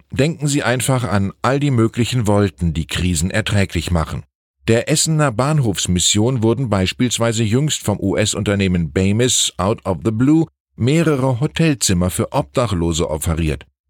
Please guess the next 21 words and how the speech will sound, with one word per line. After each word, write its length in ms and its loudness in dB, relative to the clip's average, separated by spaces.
Der 100 4
Hersteller 500 2
von 220 0
Toilettensitzen 760 0
hätte 340 0
nach 220 -2
der 180 -2
kurzfristigen 760 -2
Absage 460 -2
einer 220 0
Fachmesse 640 -2
für 240 4
sieben 400 0
Buchungen 520 0
jedoch 320 0
nur 180 0
fünfhundert 680 -2
von 280 -2
fünftausend 800 -2
Euro 320 0
zurückbekommen. 760 -2